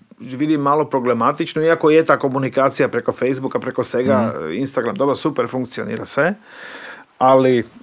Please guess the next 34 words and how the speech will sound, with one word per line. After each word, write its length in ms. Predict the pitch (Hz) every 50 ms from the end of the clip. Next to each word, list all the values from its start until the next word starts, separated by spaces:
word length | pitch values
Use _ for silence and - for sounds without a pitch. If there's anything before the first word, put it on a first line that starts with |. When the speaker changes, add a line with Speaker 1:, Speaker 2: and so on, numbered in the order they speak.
| _ - _ _ _ _ _ _ _ _ _ _ _ _ _ _ _ _ _ - - -
Speaker 1:
ova, 440 | - 143 139 139 127 127 120 - -
ova, 440 | - 123 120 127 123 117 110 110 - - _ _ _ _ _ _ _ _ - - -
kako 240 | - 120 - 131
bi 80 | 120 120
rekao, 200 | 117 117 117 110
suradnja 420 | - - 147 147 151 143 131 135
da 60 | 123 120
se 120 | - 143
ljudi 240 | 147 143 143 127 -
strijefu 500 | - - 131 127 131 139 135 - 175 143
funkcionira 640 | 131 139 143 139 - 151 139 143 151 147 147 131 - - -
u 160 | - 120 127
toj 180 | - 139 135
srednjoj 380 | 135 - 143 147 151 143 147 135
generaciji, 600 | 123 131 127 127 120 117 117 123 120 - 131 123
u 40 | 117
toj 160 | 113 - 120
staroj 260 | 113 - 127 127 127 131
generaciji 380 | 123 120 127 123 - - 127
jako 240 | 123 117 113 - 127
dobro. 360 | 113 113 110 107 110 - - - - - - -
Speaker 2:
Mhm. 140 | - 95 95
Speaker 1:
Na 100 | 113 110
primjer, 360 | 113 131 131 139 135 120 - - - - - - - - - - - 85 107 107 104
ja 200 | 107 110 120 127
to 120 | 131 - 147
vidim 220 | 143 147 147 135
tako 280 | 110 127 131 - 151 135
da 220 | 123 131 123 113 117
naši 420 | 104 104 123 131 135 - 147 135
igraju, 420 | 123 117 123 123 120 120 117 107 104 107 110 120 110 107 101 101 98 95 107 - - 101
e, 40 | 98
teatar, 600 | - 120 110 104 104 120 117 - 165 175 175 165
ne, 260 | 127 113 120 127 123